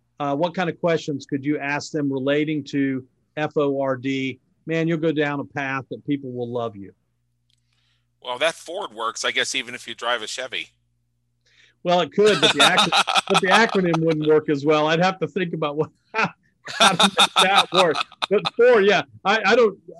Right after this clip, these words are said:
Speaker 1: I, you know, I, I'm not advocating Ford. I'm advocating the acronym.
Speaker 2: Well, that, that, at this point, I'm just being, uh, I'm just being facetious. So,
Speaker 1: Yeah, I understand.
Speaker 2: um, so let's, you know, since we're dealing with, again, your core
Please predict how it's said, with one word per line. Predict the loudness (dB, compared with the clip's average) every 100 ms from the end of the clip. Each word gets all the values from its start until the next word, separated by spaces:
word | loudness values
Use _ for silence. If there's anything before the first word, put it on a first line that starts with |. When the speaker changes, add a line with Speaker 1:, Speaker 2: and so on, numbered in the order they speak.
| -12
Speaker 1:
I, | -2
you | 0
know, | 2
I, | 0 2
I'm | 0
not | 2 4
advocating | 4 4 0 0 2 0
Ford. | -2 2 6 6 4 0 _
I'm | -2 0
advocating | 2 0 0 0 2 2
the | 2
acronym. | 0 0 -2 -4 -4 -12 _ _ _ -2
Speaker 2:
Well, | 0 2
that, | 4 2 2 2
that, | 2 2
at | 2
this | 0
point, | 0 0 0
I'm | 0
just | 0 -2
being, | 0 2 2 2
uh, | 0 -2 -10 -4
I'm | -2
just | -2 0
being | 0 0
facetious. | -2 -2 0 -2 -4 -2
So, | 0 0 0 -2
Speaker 1:
Yeah, | -4
I |
understand. | -2 0 2 2 -2
Speaker 2:
um, | -6 _ _ _ _
so | -2 0 2
let's, | 0 2 0 0 -2
you | 0
know, | 0
since | -2 -4 -8
we're | -4
dealing | -2 -2 -2
with, | 0 -2 -2 -20 _ _ _ _ -20 -16 -10 -4
again, | -2 2 4 4 0 -6
your | -2 -4 -6
core | -12 -8 -6 -6